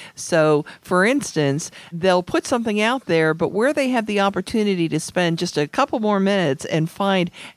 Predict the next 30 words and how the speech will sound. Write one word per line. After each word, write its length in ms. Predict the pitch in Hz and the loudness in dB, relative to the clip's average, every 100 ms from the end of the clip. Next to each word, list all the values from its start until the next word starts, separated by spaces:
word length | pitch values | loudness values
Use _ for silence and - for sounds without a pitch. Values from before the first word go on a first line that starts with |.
| 226 | 2
hashtags 760 | 208 202 - 196 180 170 - | 4 2 0 0 2 0 -2
or, 180 | 156 143 | -2 0
or 140 | 139 147 | 0 0
Twitter 380 | - 208 190 202 | 0 0 2 2
handles 500 | 180 170 160 156 160 | 2 2 0 0 0
or 80 | |
whatever, 540 | 151 156 175 185 160 156 - - | 0 2 4 4 2 0 -4 -10
so 200 | - 190 | 0 2
that 160 | 175 - | 2 0
people 500 | 285 302 247 202 - | -2 0 2 2 2
actually 540 | 190 196 - 190 196 | 0 0 -2 -4 -4
see 380 | 185 - 262 285 | -6 -6 -2 -2
that 200 | 165 151 | -2 -2
they 140 | 175 165 | 0 2
are 80 | |
being 300 | 151 180 147 | 2 0 -2
praised. 600 | 147 220 233 180 113 120 - - - | -4 0 2 2 0 -2 -6 -16 -6
And 140 | 165 170 | 0 2
I 100 | 175 | 2
much 380 | 202 370 - | 2 0 -2
would 160 | 185 165 | -4 0
rather 280 | 185 185 165 | 2 2 0
praise 440 | - 202 202 190 | -2 0 2 0
someone 420 | - 185 170 160 | 0 -2 0 -2
else 420 | - 208 214 127 - | 0 0 2 0 -2
than 200 | 165 165 | -2 0
I 100 | 165 | 0
would 320 | 165 185 180 - - | 2 2 0 -8 -8
praise 340 | - 190 185 | 0 2 2
myself 880 | 170 151 151 - - 247 151 196 - | 0 0 0 -2 0 4 4 2 -2